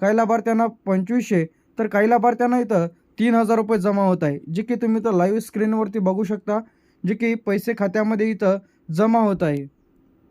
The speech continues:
तर आता या जिल्ह्यांमध्ये आता संजय गांधी निराधार अनुदान योजनेची नवीन यादी इथं आलेली आहे. तर आता यादीमध्ये तुमचा जिल्हा आहे की नाही, लगेच तुम्ही तपासा. तर आता कोणत्या जिल्ह्यात पंचवीसशे रुपये इथं जमा होत आहे? सर्वप्रथम पुणेमध्ये पंचवीसशे रुपये इथं खात्यामध्ये येत आहे.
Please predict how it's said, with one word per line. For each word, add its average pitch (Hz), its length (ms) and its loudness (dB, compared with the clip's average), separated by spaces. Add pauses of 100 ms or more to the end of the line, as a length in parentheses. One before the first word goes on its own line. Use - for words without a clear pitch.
(840)
तर 220 80 2
आता 233 260 4 (180)
या 208 200 4
जिल्ह्यांमध्ये 208 540 0
आता 208 280 -2
संजय 202 340 0
गांधी 233 240 0
निराधार 220 440 0
अनुदान 208 320 0
योजनेची 226 380 -2
नवीन 202 340 2
यादी 220 200 0
इथं 214 140 -2
आलेली 196 320 2
आहे. 214 80 0 (100)
तर 233 80 2
आता 233 340 2 (360)
यादीमध्ये 220 480 2
तुमचा 214 340 -2
जिल्हा 214 260 0
आहे 214 100 0
की 233 80 -4
नाही, 220 180 2
लगेच 185 260 0
तुम्ही 214 280 -2
तपासा. 202 380 0 (480)
तर 226 60 4
आता 240 200 4
कोणत्या 208 360 -2
जिल्ह्यात 220 260 0
पंचवीसशे 214 520 -4
रुपये 220 240 0
इथं 220 120 -2
जमा 175 280 2
होत 202 160 -4
आहे? 208 140 0 (640)
सर्वप्रथम 233 460 0
पुणेमध्ये 226 520 0
पंचवीसशे 202 500 -2
रुपये 214 240 0
इथं 214 180 -4
खात्यामध्ये 202 480 -2
येत 208 160 0
आहे. 202 200 2